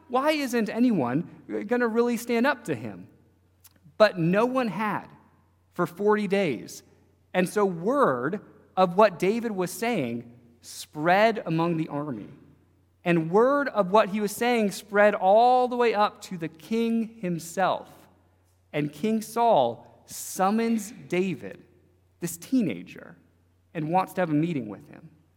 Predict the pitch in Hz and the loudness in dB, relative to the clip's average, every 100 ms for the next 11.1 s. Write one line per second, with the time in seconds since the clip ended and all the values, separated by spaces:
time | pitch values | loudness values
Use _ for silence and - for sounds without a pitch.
0 | _ _ _ _ - 139 - 196 190 156 | _ _ _ _ -4 -4 -2 -4 -2 -2
1 | 147 156 160 95 101 - _ _ _ _ | 0 2 0 -2 -12 -20 _ _ _ _
2 | _ _ _ - 175 226 202 240 226 202 | _ _ _ -6 2 4 6 4 6 6
3 | 233 311 254 220 196 190 226 220 - - | 6 4 0 -2 0 2 4 2 -2 -10
4 | - 202 233 220 - 170 180 - 226 208 | -2 2 2 0 -12 -4 -4 -2 -4 -2
5 | 120 92 - _ _ _ - 196 190 185 | -4 -10 -20 _ _ _ 2 4 4 0
6 | - 285 277 147 113 117 139 123 190 196 | -2 -2 -2 -4 -6 -4 -4 0 0 0
7 | 233 269 180 80 - _ _ _ _ 165 | 0 0 0 -4 -16 _ _ _ _ -4
8 | 170 220 - 240 254 247 143 113 107 78 | -2 -2 -2 0 -2 -4 -10 -10 -12 -16
9 | - _ _ _ _ _ _ _ 185 233 | -20 _ _ _ _ _ _ _ 2 4
10 | 254 - 233 226 196 - 147 113 87 - | 2 2 2 2 0 -2 0 0 -4 -14
11 | _ | _